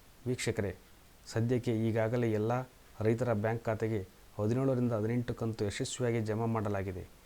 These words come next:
ಹತ್ತೊಂಬತ್ತನೇ ಕಂತು ಯಾವಾಗ ಜಮಾ ಆಗುತ್ತೆ ಎಂದು ರೈತರು ಕಾತುರದಿಂದ ಕಾಯುತ್ತಿದ್ದಾರೆ. ಹೀಗಾಗಿ ಇಂದಿನ ಈ ವಿಡಿಯೋದಲ್ಲಿ ಕೇಂದ್ರ ಸರ್ಕಾರದ ಪಿ ಎಂ ಕಿಸಾನ್ ಸಮ್ಮಾನ್ ನಿಧಿ ಯೋಜನೆ ಅಡಿಯಲ್ಲಿ ಹತ್ತೊಂಬತ್ತನೇ ಕಂತಿನ ಹಣ ರೈತರ ಖಾತೆಗಳಿಗೆ ಯಾವಾಗ ಜಮಾ ಆಗುತ್ತದೆ,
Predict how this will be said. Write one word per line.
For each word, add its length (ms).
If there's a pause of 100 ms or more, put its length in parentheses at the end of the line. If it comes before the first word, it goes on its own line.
(220)
ಹತ್ತೊಂಬತ್ತನೇ 640
ಕಂತು 300
ಯಾವಾಗ 420
ಜಮಾ 320
ಆಗುತ್ತೆ 320
ಎಂದು 340 (360)
ರೈತರು 360
ಕಾತುರದಿಂದ 440
ಕಾಯುತ್ತಿದ್ದಾರೆ. 720 (480)
ಹೀಗಾಗಿ 560 (280)
ಇಂದಿನ 260
ಈ 200
ವಿಡಿಯೋದಲ್ಲಿ 640 (360)
ಕೇಂದ್ರ 240
ಸರ್ಕಾರದ 420
ಪಿ 180
ಎಂ 160
ಕಿಸಾನ್ 300
ಸಮ್ಮಾನ್ 340
ನಿಧಿ 260
ಯೋಜನೆ 440 (340)
ಅಡಿಯಲ್ಲಿ 460 (440)
ಹತ್ತೊಂಬತ್ತನೇ 680
ಕಂತಿನ 400
ಹಣ 140 (500)
ರೈತರ 320
ಖಾತೆಗಳಿಗೆ 540
ಯಾವಾಗ 340
ಜಮಾ 300
ಆಗುತ್ತದೆ, 500